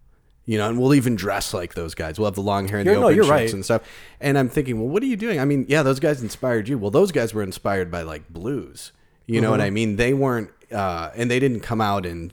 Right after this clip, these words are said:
Speaker 1: in, in, in, in whatever the accoutrements of, uh, blues musician are and, and play music that sounded exactly like their inspirations. They were simply a filter through which their inspiration passed. Uh,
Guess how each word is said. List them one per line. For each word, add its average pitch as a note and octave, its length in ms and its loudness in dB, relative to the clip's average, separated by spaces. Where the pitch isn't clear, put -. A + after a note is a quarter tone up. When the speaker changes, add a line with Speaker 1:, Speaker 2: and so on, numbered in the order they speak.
Speaker 1:
in, F2+ 300 -6
in, F2 360 -8
in, F#2+ 220 -10
in F2+ 440 -8
whatever G2+ 360 -2
the E2+ 340 -8
accoutrements F2+ 720 -8
of, E2 380 -14
uh, E2+ 180 -10
blues G2+ 480 -4
musician F2 540 -8
are E2 240 -8
and, E2 200 -12
and G2 220 -2
play A2+ 320 0
music G#2 320 -4
that F#2 140 -8
sounded F#2+ 280 -6
exactly F2+ 440 -6
like E2+ 160 -8
their E2 100 -10
inspirations. G2+ 600 -4
They G2+ 100 -4
were F#2+ 100 -6
simply F#2 320 -8
a D2+ 80 -10
filter G2 500 -6
through F2 280 -8
which E2 260 -10
their D#2+ 140 -8
inspiration D2+ 500 -10
passed. - 640 -10
Uh, D2+ 380 -8